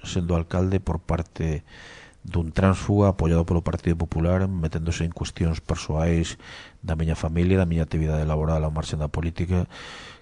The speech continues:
cousas que pasaron todo tipo de, de barreiras, non? E onte escoitaba a Crespo decir que este era o ton tal, pero que claro que,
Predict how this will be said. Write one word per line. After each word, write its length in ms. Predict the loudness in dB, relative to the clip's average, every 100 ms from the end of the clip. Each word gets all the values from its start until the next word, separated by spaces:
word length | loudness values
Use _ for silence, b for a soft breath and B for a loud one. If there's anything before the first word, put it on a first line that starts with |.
| _
cousas 240 | 8 8 8
que 160 | 4
pasaron 400 | 4 6 6 6
todo 160 | 6 6
tipo 320 | 4 4 4
de, 720 | 6 4 4 0 0 -2 -4 -8 _ -10
de 160 | -2 0
barreiras, 560 | 0 2 2 2 -2
non? 160 | 0 2
E 80 | 4
onte 240 | 4 2
escoitaba 640 | 4 2 6 6 8 4 0 B B B B
a 100 | -2 4
Crespo 480 | 8 6 6 -2 -2 -6
decir 240 | -4 2 2
que 80 | 2
este 160 | 2
era 80 | 4
o 80 | 4
ton 240 | 4 4
tal, 320 | 8 10 10
pero 160 | 8 4
que 160 | 2 4
claro 240 | 4 4
que, 400 | 0 0 0